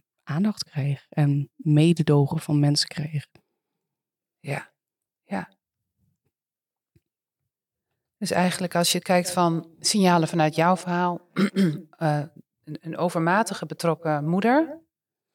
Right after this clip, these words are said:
Speaker 2: eh, heel vaak, eh, schoolverzuim.
Speaker 1: Ja.
Speaker 2: En, eh,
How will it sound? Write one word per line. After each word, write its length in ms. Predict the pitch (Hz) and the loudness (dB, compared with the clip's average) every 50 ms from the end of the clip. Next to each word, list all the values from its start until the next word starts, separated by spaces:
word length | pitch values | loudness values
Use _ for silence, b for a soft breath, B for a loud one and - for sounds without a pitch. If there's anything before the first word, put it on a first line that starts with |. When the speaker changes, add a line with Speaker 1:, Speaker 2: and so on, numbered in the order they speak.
| _ _ _ | _ _ _
Speaker 2:
eh, 140 | 185 175 160 | -8 -6 -6
heel 240 | 156 165 175 190 | -2 -2 -2 -2
vaak, 500 | 185 - - 170 156 156 151 - - _ _ | -2 -2 -2 -2 -2 -2 -6 -10 -18 _ _
eh, 260 | - 160 160 160 160 156 156 | -10 -8 -8 -8 -8 -8 -8
schoolverzuim. 800 | - - - 233 240 226 233 214 190 202 196 202 220 247 285 - - 277 _ _ _ _ _ _ | -8 0 2 2 2 2 0 -4 -2 -2 -2 -2 -2 -4 -6 -8 -10 -20 _ _ _ _ _ _
Speaker 1:
Ja. 280 | _ - 170 175 160 - _ _ _ _ | _ 0 2 2 2 2 _ _ _ _
Speaker 2:
En, 640 | _ - 180 175 185 190 185 175 165 160 180 226 277 - | _ -10 -6 -6 -4 -4 -4 -4 -4 -4 -6 -8 -12 -8
eh, 1080 | - 165 156 156 165 165 - - 165 160 156 151 - - - - - - - - | -6 -4 -4 -4 -4 -6 -6 -6 -8 -8 -10 -12 -14 -14 -14 -16 -16 -16 -16 -18